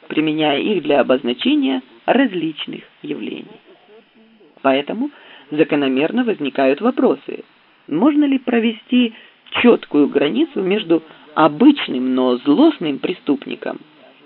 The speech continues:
и профессиональным, между рецидивистом, в том числе и особо опасным, и преступником-профессионалом. Есть ли у нас профессиональные преступники?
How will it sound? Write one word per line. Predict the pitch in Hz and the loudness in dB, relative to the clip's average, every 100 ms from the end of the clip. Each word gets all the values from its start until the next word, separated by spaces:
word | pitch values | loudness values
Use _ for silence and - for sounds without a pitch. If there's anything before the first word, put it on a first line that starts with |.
| - | -6
и | 139 | -4
профессиональным, | - 165 156 170 233 294 269 165 - - - _ _ _ _ _ _ _ - | -2 -4 -4 -4 0 0 0 -4 -10 -16 -20 _ _ _ _ _ _ _ -2
между | 160 170 165 170 - - - - | 0 2 2 0 -2 -20 -10 2
рецидивистом, | 160 151 160 - - 320 - 104 - - _ - | 2 2 -2 4 4 4 0 -10 -12 -20 _ -10
в | |
том | 147 131 | -6 -4
числе | 131 - 117 | -6 -4 0
и | 117 | 0
особо | 156 160 123 139 | 0 -2 0 0
опасным, | 170 156 123 - - _ _ _ _ _ - | 2 -2 -4 -12 -18 _ _ _ _ _ 0
и | - | 2
преступником-профессионалом. | - 339 294 - 214 214 226 226 220 - - - - - - - - 123 120 _ 131 127 131 165 _ _ _ _ _ _ _ _ | 4 2 2 -2 -4 -4 -4 -6 -6 -8 -10 -10 -12 -12 -14 -16 -20 _ _ _ _ _ _ _ _ _ _ _ _ _ _ _
Есть | 165 233 - 143 | 0 2 2 -2
ли | |
у | 156 | -4
нас | 151 175 285 - - _ | 0 0 0 -8 -20 _
профессиональные | 180 220 233 254 240 175 156 175 190 | 0 0 0 0 0 0 -4 -6 -4
преступники? | 262 269 277 - - - | -4 -2 -2 -4 -12 -14